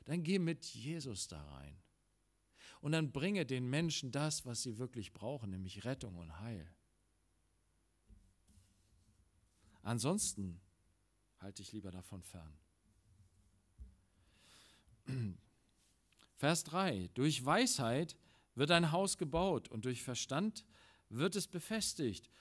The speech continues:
und durch Erkenntnis füllen sich die Kammern mit allerlei kostbaren und angenehmen Gütern." Ja, wenn wir durch das Buch der Sprüche gehen, merken wir, hier geht es nicht einfach nur oberflächlich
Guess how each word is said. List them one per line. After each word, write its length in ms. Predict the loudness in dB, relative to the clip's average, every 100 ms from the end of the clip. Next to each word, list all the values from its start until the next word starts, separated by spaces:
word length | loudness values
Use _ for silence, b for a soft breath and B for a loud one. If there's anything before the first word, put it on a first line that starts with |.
| b b
und 200 | -2 2
durch 160 | 2
Erkenntnis 640 | 0 0 0 0 -2 -4 -4
füllen 320 | -2 0 2
sich 240 | 0 -4
die 100 | -6
Kammern 500 | -8 -4 -2 0 -2 -6 B B -10
mit 240 | -10 -8
allerlei 400 | -6 0 2 2
kostbaren 840 | 0 -4 -4 -6 -4 -2 -2 -4 -6 b b b
und 220 | -14 -10
angenehmen 640 | -4 -2 0 0 -2 -2 -4
Gütern." 560 | -4 -4 -4 -6 -10 -14 -20 _ _ _ B B B B B _ _ _ _ _ _ _
Ja, 260 | 4 6 6
wenn 200 | 4 6
wir 260 | 6 6
durch 260 | 2 -2 2
das 200 | 2 0
Buch 280 | -2 -4 -2
der 260 | 2 2
Sprüche 380 | 2 -2 -2 -2
gehen, 440 | 2 2 2 2
merken 340 | 4 4 4 0
wir, 120 | 0
hier 220 | 2 -2
geht 220 | 2 2
es 180 | 4 2
nicht 340 | 4 4 2 0
einfach 380 | 0 0 0
nur 280 | 2 2 2
oberflächlich 880 | 2 4 4 4 2 2 2 -2 -2